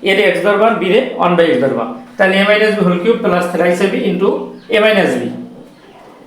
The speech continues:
a মাইনাস b। এখন a মাইনাস b যদি হয়,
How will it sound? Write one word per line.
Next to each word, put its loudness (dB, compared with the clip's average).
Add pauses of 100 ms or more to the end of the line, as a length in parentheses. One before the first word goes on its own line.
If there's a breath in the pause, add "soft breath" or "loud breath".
(2000)
a 2
মাইনাস 2
b। -2 (420)
এখন 0 (280)
a 0
মাইনাস 4
b 4
যদি 4
হয়, 2